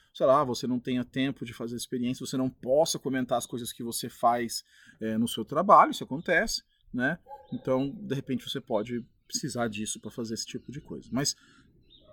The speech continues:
é, não acho que, do ponto de vista de investimento, se você tá tentando tomar uma decisão,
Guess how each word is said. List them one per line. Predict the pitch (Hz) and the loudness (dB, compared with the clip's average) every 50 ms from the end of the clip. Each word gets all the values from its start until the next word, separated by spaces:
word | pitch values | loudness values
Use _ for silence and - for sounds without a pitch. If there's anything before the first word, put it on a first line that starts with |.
| - - | -10 -4
é, | - 139 139 139 135 135 139 | -2 0 2 2 2 2 2
não | 143 160 185 196 180 170 | 2 2 2 4 6 6
acho | 156 156 190 - - - 185 | 6 6 4 0 -2 -4 -6
que, | - - - 185 | -8 -8 -6 -4
do | 156 156 | -4 -4
ponto | - - 165 160 | -4 -4 -4 -4
de | 156 | -2
vista | 160 156 - 156 | -2 -2 -2 -4
de | 131 147 | -4 -4
investimento, | 151 131 139 156 151 - - - 139 135 135 151 160 - | -4 0 0 0 2 2 2 0 2 0 -2 -2 -2 -6
se | - - | -8 -10
você | 151 147 | -10 -12
tá | - - | -8 -8
tentando | - 151 160 160 165 | -6 -6 -4 -6 -6
tomar | 165 165 156 | -6 -4 -4
uma | 147 151 156 | -4 -4 -2
decisão, | 151 151 139 - - 139 117 107 - 131 147 165 196 180 139 110 | -2 0 0 0 0 0 0 0 2 2 2 2 2 2 0 0